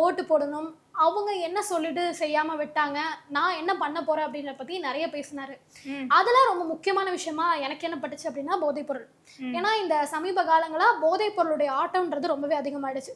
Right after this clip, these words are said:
Speaker 1: தலை விரிச்சு ஆடுதுன்னே
Speaker 2: ஆமா.
Speaker 1: சொல்லலாம். சின்ன பசங்க, ஸ்கூல் படிக்கிற பசங்கள்ல இருந்து பெரிய பெரிய அங்கிள்ஸ், தாத்தாஸ் வரைக்கும் எல்லாருமே இந்த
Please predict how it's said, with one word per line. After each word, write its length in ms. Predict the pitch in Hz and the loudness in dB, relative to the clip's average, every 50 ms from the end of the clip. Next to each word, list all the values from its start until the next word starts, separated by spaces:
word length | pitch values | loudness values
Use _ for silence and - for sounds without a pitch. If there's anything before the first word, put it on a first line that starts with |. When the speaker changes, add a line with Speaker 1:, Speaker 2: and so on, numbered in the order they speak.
| - - | -8 -6
Speaker 1:
தலை 200 | 262 285 311 359 359 | -2 2 2 2 4
விரிச்சு 240 | 370 370 370 - 415 339 277 269 302 | 4 2 4 6 6 8 8 8 8
ஆடுதுன்னே 300 | 339 339 330 320 330 254 | 6 6 4 2 2 2
Speaker 2:
ஆமா. 80 | - | 2
Speaker 1:
சொல்லலாம். 340 | 330 302 277 277 262 233 - - - - - - - _ - - | 4 4 4 2 2 0 -2 -8 -18 -20 -20 -20 -10 _ -2 0
சின்ன 240 | 381 392 427 480 466 392 | 2 4 4 4 4 4
பசங்க, 340 | 359 370 349 330 294 269 269 - - | 2 2 0 0 0 -2 -2 -6 -4
ஸ்கூல் 300 | - - 381 427 466 453 440 | 2 4 6 6 6 6 4
படிக்கிற 260 | 403 370 359 349 - 302 | 0 2 0 0 2 0
பசங்கள்ல 380 | 311 311 - 330 320 311 294 294 | 0 -2 -2 -6 -4 -4 -4 -4
இருந்து 160 | 311 349 415 415 - | -2 -2 -2 0 0
பெரிய 160 | 294 294 339 - 359 | -2 -2 -2 -2 -2
பெரிய 120 | 320 302 285 | -2 -2 -2
அங்கிள்ஸ், 440 | 311 359 370 370 415 403 370 392 - 294 | -4 -4 -4 0 0 0 -2 0 2 2
தாத்தாஸ் 420 | 277 349 381 - 415 381 - 349 294 | 2 2 4 2 0 0 2 0 -2
வரைக்கும் 240 | 311 311 392 381 320 | 0 0 0 2 2
எல்லாருமே 320 | 311 302 311 320 370 370 320 | 2 0 -2 -2 -4 -2 -2
இந்த 100 | 269 | -4